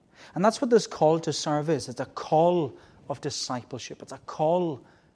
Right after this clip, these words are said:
to learn. And we see that with these twelve ordinary men, because when Jesus called them to serve, he taught them.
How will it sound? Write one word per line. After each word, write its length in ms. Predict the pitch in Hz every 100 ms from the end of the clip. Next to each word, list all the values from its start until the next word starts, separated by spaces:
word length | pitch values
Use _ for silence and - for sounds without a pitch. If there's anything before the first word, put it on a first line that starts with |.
| _
to 140 | - 139
learn. 500 | 123 127 120 120 - _ _ _ _ - -
And 100 | 170
we 60 | 185
see 160 | -
that 180 | 277 208
with 80 | 180
these 220 | 175 -
twelve 340 | - 160 180 160
ordinary 420 | 165 170 160 160
men, 300 | 165 180 117
because 380 | 135 165 139 165
when 140 | 147
Jesus 440 | 151 196 - 175
called 260 | - 180 185
them 140 | 190
to 120 | 170 165
serve, 360 | 190 180 175
he 140 | - 143
taught 340 | - 180 180
them. 180 | 160